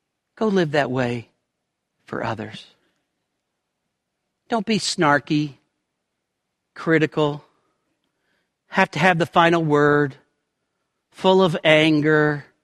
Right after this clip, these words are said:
Let your life be marked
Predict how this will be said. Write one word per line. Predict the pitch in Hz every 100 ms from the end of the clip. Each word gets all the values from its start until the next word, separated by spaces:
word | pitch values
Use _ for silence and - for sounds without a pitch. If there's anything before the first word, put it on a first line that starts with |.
| _ _ _ _ _ _ _ - _ _ _ _ _ _ _ _ _ _ _ _ _ _ _ _
Let | 180 185
your | 180
life | 160 135 123 -
be | 135
marked | 123 123 117 - -